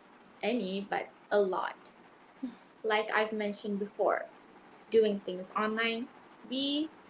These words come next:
can't exact-, it won't go well according to what we want because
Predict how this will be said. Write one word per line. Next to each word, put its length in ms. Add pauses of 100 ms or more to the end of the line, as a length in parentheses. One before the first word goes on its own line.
(180)
can't 320
exact-, 380 (180)
it 160
won't 280
go 160
well 360 (800)
according 460
to 140
what 240
we 100
want 480 (260)
because 460